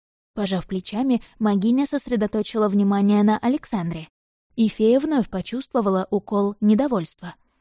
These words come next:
Граф, казалось, совсем позабыл о существовании своей подопечной. Мысленно фыркнув, Марина заговорила с Ларом Радаром и с удивлением узнала, что он и Раяна работают в команде зачистки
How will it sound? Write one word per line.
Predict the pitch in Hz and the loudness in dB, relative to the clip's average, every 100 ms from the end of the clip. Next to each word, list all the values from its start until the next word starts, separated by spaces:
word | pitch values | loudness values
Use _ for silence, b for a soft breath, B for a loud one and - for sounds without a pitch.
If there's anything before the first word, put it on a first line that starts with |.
| _ | _
Граф, | 208 196 - | -2 -2 0
казалось, | 208 185 190 185 | -2 0 0 -2
совсем | - 185 - 185 | -4 -8 -6 -6
позабыл | 190 180 160 190 320 - | -6 -8 -4 -2 -2 -2
о | 254 | -4
существовании | 214 226 - 196 180 175 180 | -4 -6 -6 -4 -4 -2 -4
своей | - 185 180 | -4 -4 -4
подопечной. | 170 220 269 170 - 170 165 _ _ _ _ _ _ _ - | -2 -2 -2 -6 -10 -14 -16 _ _ _ _ _ _ _ -4
Мысленно | 330 - 220 170 | -4 0 -2 -2
фыркнув, | - 254 294 294 - b - | -4 -6 -4 -6 -6 b -2
Марина | 214 214 202 185 | 2 2 2 0
заговорила | 185 190 196 185 180 | -2 0 0 0 -2
с | - | -6
Ларом | 185 175 170 | -8 -6 -6
Радаром | 165 165 226 277 214 - _ _ | -8 -8 -6 -2 -2 -4 _ _
и | 202 | -8
с | - | -6
удивлением | 190 180 175 214 285 254 208 | -4 -4 -2 -2 2 2 2
узнала, | 190 202 196 196 | 0 0 0 -2
что | - 208 | -2 -6
он | - 202 185 - | -4 -4 -4 -6
и | 185 | -8
Раяна | 170 175 208 277 233 _ _ | -8 -6 -2 0 -2 _ _
работают | 208 185 170 262 247 202 | -6 -4 -2 -2 2 0
в | - | 0
команде | 202 190 190 185 | -4 -2 -2 -4
зачистки | 175 180 - 277 - 208 | -6 -8 -8 -8 -6 -6